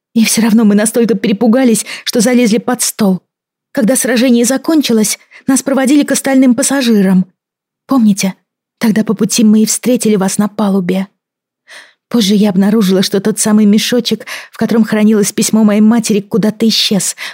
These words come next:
У него оборвался шнурок. Поразмыслив, мы с Китти пришли к выводу,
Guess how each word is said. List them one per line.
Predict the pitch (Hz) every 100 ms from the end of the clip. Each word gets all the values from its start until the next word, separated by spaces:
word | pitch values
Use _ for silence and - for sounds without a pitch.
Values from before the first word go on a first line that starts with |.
| _ -
У |
него | 233 226
оборвался | 214 220 208 202 -
шнурок. | - 208 214 180 - - _ _ _ _ _ _ -
Поразмыслив, | 254 233 262 240 220 -
мы | 214 226
с | -
Китти | 254 -
пришли | 202 214 - 226
к | 220
выводу, | 277 240 196